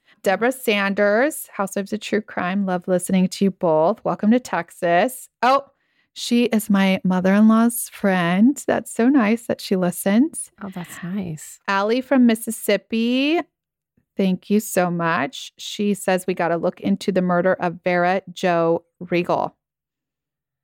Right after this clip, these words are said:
Speaker 2: Okay.
Speaker 1: Do you know that one?
Speaker 2: No.
Speaker 1: No?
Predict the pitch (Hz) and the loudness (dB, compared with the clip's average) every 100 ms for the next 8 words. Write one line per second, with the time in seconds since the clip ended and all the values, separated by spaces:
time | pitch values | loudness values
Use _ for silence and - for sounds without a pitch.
0 | _ _ _ _ _ 180 - 156 151 _ | _ _ _ _ _ -20 -20 -20 -20 _
1 | _ _ - 185 185 185 208 220 _ _ | _ _ -4 0 2 2 0 0 _ _
2 | _ - 185 175 160 156 190 196 | _ -12 -8 -4 -4 -2 0 0